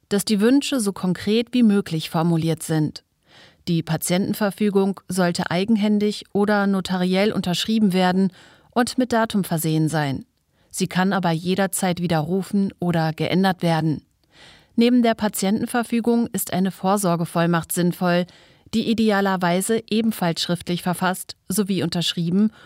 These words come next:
und mit einem Datum versehen ist. Darin kann man eine Vertrauensperson bevollmächtigen,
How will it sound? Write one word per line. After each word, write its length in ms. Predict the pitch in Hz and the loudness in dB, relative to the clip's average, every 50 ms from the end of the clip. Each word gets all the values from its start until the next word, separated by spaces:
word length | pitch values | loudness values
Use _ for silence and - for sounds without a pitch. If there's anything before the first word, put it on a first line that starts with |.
| - - - | -20 -16 -6
und 280 | - - 240 - - | -2 -2 -2 0 0
mit 180 | - 220 - - | -2 -2 -2 -2
einem 240 | 170 196 208 214 214 | 0 0 2 2 2
Datum 400 | 202 185 180 185 180 196 180 170 | 2 2 0 0 0 -2 -2 -2
versehen 420 | - 175 165 165 160 160 156 - | -2 -2 -2 -2 0 0 0 0
ist. 360 | - - 151 - - - - _ _ _ _ _ - - - - _ _ _ _ _ - | -2 -4 -6 -6 -10 -16 -18 _ _ _ _ _ -20 -20 -20 -20 _ _ _ _ _ 0
Darin 320 | 214 208 214 240 254 240 | 2 2 2 2 0 0
kann 160 | - 220 233 | 0 0 2
man 160 | 226 220 214 208 | 2 2 2 2
eine 220 | - 202 202 190 | 0 0 0 -2
Vertrauensperson 1000 | - - 196 - - - 170 190 214 226 - - - 185 185 175 190 190 190 180 | -2 -4 -6 -6 -4 -2 0 2 2 0 0 0 0 0 0 0 0 0 0 -2
bevollmächtigen, 880 | 185 - - 196 185 185 190 196 185 - - - 196 185 196 196 185 | -2 -2 0 0 2 2 2 2 0 -2 -2 -2 0 0 2 2 0